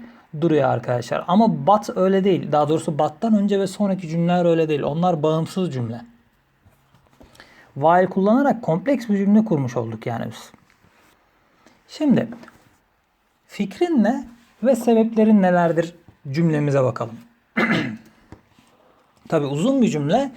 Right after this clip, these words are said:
Çünkü burada iki tane cümleyi daha önceki cümlelerimizde iki ayrı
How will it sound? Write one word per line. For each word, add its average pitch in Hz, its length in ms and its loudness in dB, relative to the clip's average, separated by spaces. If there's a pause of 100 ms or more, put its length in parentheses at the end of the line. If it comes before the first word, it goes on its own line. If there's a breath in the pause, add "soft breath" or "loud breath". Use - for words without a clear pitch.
(300 loud breath)
Çünkü 185 340 0
burada 196 220 2
iki 185 280 -2
tane 185 340 4
cümleyi 147 580 0
daha 165 180 4
önceki 185 280 0
cümlelerimizde 170 760 2
iki 226 240 0
ayrı 202 380 4